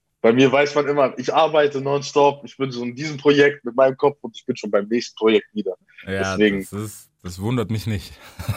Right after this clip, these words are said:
Speaker 2: Also wenn, wenn man
Speaker 1: Man muss ar-, man muss ackern.
Speaker 2: Ey, man, man muss auch so, weißt du, und ich, ich hab das auch gedacht, so kurz bevor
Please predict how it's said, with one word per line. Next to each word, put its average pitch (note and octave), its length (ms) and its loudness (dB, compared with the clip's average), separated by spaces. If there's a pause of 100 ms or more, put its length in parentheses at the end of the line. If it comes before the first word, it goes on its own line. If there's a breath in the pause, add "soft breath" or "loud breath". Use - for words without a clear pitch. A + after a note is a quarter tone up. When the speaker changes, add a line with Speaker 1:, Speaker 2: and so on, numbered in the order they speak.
(1500 loud breath)
Speaker 2:
Also A#2 280 -4
wenn, C#3 300 -4
wenn C#3+ 160 -2
man C#3+ 140 0
Speaker 1:
Man A2+ 100 4
muss D#3+ 140 2
ar-, D#3+ 340 2
man A#2+ 200 2
muss D3 160 2
ackern. B2+ 360 2 (280)
Speaker 2:
Ey, F#3 220 0
man, B2+ 420 -2
man B2+ 220 0
muss F#3 360 -2
auch G#2 240 -4
so, F#2+ 260 -8
weißt A#2 220 -4
du, C#3+ 60 -8
und C#3 80 -4
ich, C3 180 -6
ich A2 140 -6
hab D3 140 -4
das C#3 180 -4
auch F3 200 -2
gedacht, D3+ 340 -4
so C#3 160 -8
kurz C#3+ 240 -10
bevor C#3+ 280 -8